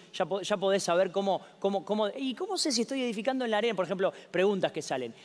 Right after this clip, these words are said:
"¿Y cómo sé si me estoy, eh, si, si me estoy desviando de la, cómo sé si hay arena?". Es muy sencillo. Todo lo que no sea Cristo, la única roca, la roca suficiente,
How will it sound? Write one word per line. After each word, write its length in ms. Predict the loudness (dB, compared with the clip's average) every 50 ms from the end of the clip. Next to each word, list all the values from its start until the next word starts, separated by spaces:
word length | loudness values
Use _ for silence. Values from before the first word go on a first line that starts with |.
| -10 -8
"¿Y 100 | -4 0
cómo 240 | 0 0 0 0
sé 160 | -2 -2 -2 -2
si 160 | -2 -2 -2
me 80 | -2
estoy, 320 | -2 0 2 2 2 0 -2 -6 -12 -16 -12
eh, 240 | -10 -8 -6 -6 -6
si, 480 | -4 -4 -2 -2 0 0 0 0 -2 -2
si 120 | -2 -4
me 60 | -4
estoy 180 | -2 -2 0 2
desviando 680 | 2 2 2 2 2 2 2 2 2 2 0 0 0
de 120 | 0 2 2
la, 160 | 2 0 -2 -4 -10 -2 0
cómo 240 | 0 0 2 0 -2
sé 160 | 0 -2 -2
si 260 | -2 0 2 2 4
hay 300 | 4 4 2 2 2 2
arena?". 500 | 2 4 4 4 2 2 2 0 -2 -4 -6 -12 -20 -20 -20 _ _ _ _ _ _ _ _ _
Es 160 | -6 -2 0
muy 120 | 0 0 0
sencillo. 380 | 0 -2 -4 -6 -8 -12 -14 -18 -20 -20 -20 _ _ _ _ _ _ _ _ _
Todo 280 | 2 4 4 4 4
lo 140 | 4 4 2
que 100 | 2 0
no 140 | 0 0 0
sea 240 | 2 0 0 0 0
Cristo, 400 | 0 0 0 -2 -2 0 0 2
la 140 | 4 4 4
única 420 | 4 4 2 2 2 2 2 0
roca, 580 | 2 2 0 0 0 2 2 0 0 0 -2 -8 -16 -20 -20 -10 -2
la 140 | 0 0 2
roca 280 | 2 2 2 2 0 -2
suficiente, 1080 | -2 -4 -6 -8 -8 -8 -4 0 2 2 2 2 0 0 0 0 0 0 -4 -10